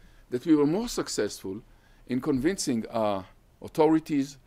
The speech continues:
counterterrorism agencies, governments, and even funding institutions, um, to support this kind of research. I think that today there is no question.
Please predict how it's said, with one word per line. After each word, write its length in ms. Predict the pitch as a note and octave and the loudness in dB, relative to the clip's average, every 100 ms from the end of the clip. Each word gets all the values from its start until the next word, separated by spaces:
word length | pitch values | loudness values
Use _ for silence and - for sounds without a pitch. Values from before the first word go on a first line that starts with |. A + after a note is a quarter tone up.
| _ - _ _ | _ -20 _ _
counterterrorism 880 | C#3 C#3+ D3+ D3 D3 D3+ C3+ C#3 B2+ | -2 0 0 4 6 6 2 -2 -2
agencies, 600 | C3 B2+ A#2+ B2 A#2 G#2+ - | -4 -4 -6 -6 -8 -10 -6
governments, 720 | C3 C#3 C3 A2+ G2+ - - - | -4 -2 -2 -4 -6 -10 -16 -12
and 220 | A2 A2+ | -8 -2
even 340 | C#3+ C3+ C3 B2 | -2 -2 -4 -6
funding 500 | - E3+ G3+ B2+ G2 - _ - | -6 -4 -2 -2 -4 -16 _ -14
institutions, 760 | A2+ - - A#2 - A2 A2+ - - - - - - | -12 -12 -10 -8 -6 -8 -8 -12 -20 -20 -20 -18 -6
um, 340 | A#2+ A#2+ A2+ - - | -2 -2 -4 -12 -8
to 100 | D#3+ | -6
support 340 | D#3 D#3+ F3+ D3+ | -2 0 2 2
this 160 | C#3+ | -2
kind 240 | - B2+ A2+ | -4 -6 -6
of 160 | - | -8
research. 480 | G#2 G2 F2+ D#2+ - - _ - - | -8 -8 -12 -14 -16 -20 _ -20 -10
I 60 | |
think 240 | G#2+ G3+ A3+ | -4 -2 -2
that 140 | A#3 | -6
today 380 | - A#2 A2+ A#2 | -6 -2 0 0
there 140 | G#2 | -2
is 120 | G#2+ A2 | -6 -4
no 140 | A#2 | -6
question. 560 | - A2+ G#2+ - D2+ | -4 -6 -6 -10 -18